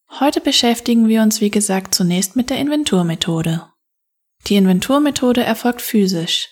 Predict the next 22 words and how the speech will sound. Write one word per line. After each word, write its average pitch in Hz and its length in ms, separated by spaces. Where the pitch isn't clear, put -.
das 180 180
heißt 190 280
körperlich 254 560
durch 190 260
Zählen 190 360
oder 269 200
Messen. 180 480
Hört - 280
euch 269 120
hierzu - 360
auch 262 160
gerne 240 240
noch 233 120
einmal 214 360
meine 190 260
vorherige 247 560
Podcast-Folge 214 840
zu - 160
dem 185 200
Thema 208 380
Inventurverfahren 202 1000
an. 165 360